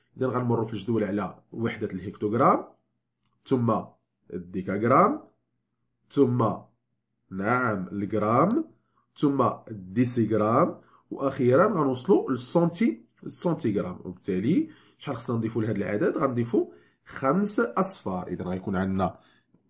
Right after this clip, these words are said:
اثنين وأربعين، وغادي نضيفوا خمس أصفار باش غادي نوصلوا للجواب.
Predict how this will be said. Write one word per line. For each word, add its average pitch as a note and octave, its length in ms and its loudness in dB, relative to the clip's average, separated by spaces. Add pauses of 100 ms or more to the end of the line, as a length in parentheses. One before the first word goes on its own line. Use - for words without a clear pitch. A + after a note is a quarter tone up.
(140)
اثنين F#2+ 240 2
وأربعين، F#2 680 4 (520)
وغادي A#2+ 300 2
نضيفوا A2+ 320 4
خمس F3 540 4 (1040)
أصفار B2 520 4
باش G3 180 2
غادي C3+ 140 4
نوصلوا A#2 440 4
للجواب. G#2 640 4